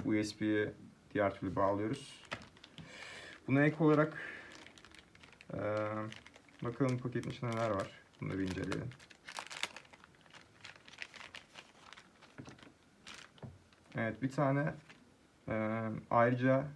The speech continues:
skatesi olan alt tarafa konulması için bununla yer değiştirmesine yarayan, gerçekten hafifliği bile yok. Sıfır gram diyebilirim neredeyse. Özel üretilmiş. E, bunu buraya koyuyoruz ve daha çok,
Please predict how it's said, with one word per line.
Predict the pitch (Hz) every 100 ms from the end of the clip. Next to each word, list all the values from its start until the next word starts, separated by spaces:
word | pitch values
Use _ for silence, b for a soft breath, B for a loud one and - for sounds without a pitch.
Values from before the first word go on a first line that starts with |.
| -
skatesi | - - 131 123 - 131
olan | 120 123
alt | 113 117 -
tarafa | 123 123
konulması | 127 123 123 - 123
için | - 143 - - -
bununla | 120 117 117 120 -
yer | 117 127
değiştirmesine | 117 123 - 113 117 120
yarayan, | 110 104 123 - - - - -
gerçekten | 117 113 131 127 117
hafifliği | 110 - 120
bile | 110
yok. | 98
Sıfır | - 127 123
gram | 110 117 113
diyebilirim | 113 113 110 98 -
neredeyse. | 95 98 107 - 151 B B B B B
Özel | 113 107 107
üretilmiş. | 101 101 113 131 - - - - - - - -
E, | 107 113
bunu | 131 131
buraya | 135 117
koyuyoruz | 110 123 123
ve | 123
daha | 123 123
çok, | 135 131